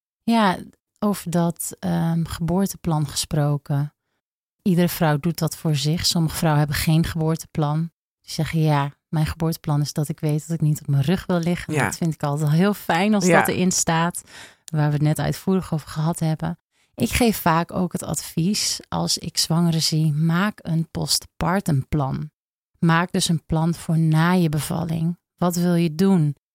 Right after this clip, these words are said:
Speaker 1: En
Speaker 2: Ja.
Speaker 1: want we zijn zo bezig met de bevalling, met, eh, of het voorbereiden daarop, de zwangerschap. Vrouwen kopen alles wat nodig is.
Speaker 2: Ja.
Speaker 1: En dan is de bevalling geweest en dan,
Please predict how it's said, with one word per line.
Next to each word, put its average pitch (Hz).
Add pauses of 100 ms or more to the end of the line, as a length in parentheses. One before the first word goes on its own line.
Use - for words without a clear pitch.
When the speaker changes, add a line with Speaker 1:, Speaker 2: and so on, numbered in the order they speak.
(140)
Speaker 1:
En 185
Speaker 2:
Ja. 160
Speaker 1:
want 196
we 180
zijn 190
zo 185
bezig 180
met 175
de 175
bevalling, 165
met, 160 (300)
eh, 160
of 147
het 165
voorbereiden 170
daarop, 160
de 208
zwangerschap. 165 (460)
Vrouwen 165
kopen 175
alles 175
wat 180
nodig 190
is. 226
Speaker 2:
Ja. 139 (180)
Speaker 1:
En 185
dan 175
is -
de 175
bevalling 170
geweest 170
en 170
dan, 160